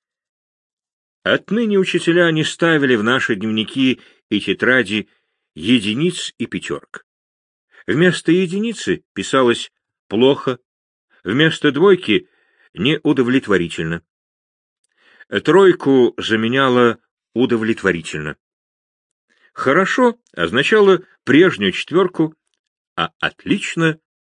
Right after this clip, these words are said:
стоило пятерки. Потом, чтобы не утратить прежних плюсов и минусов, стали писать «очень хорошо»,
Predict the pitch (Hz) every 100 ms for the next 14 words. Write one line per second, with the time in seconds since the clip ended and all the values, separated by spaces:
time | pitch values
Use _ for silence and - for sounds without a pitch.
0 | _ _ _ _ - - - 226 185 107
1 | 82 78 67 - - _ _ _ _ _
2 | _ _ _ _ _ _ _ _ _ _
3 | _ _ _ _ _ - 95 156 156 123
4 | - 127 127 123 120 123 127 - 110 -
5 | 104 120 107 110 - - _ - 123 127
6 | - 113 113 117 147 117 104 92 - _
7 | _ _ - - 143 147 135 - 127 123
8 | - - _ _ _ - 175 180 - 165
9 | - 143 139 - 143 135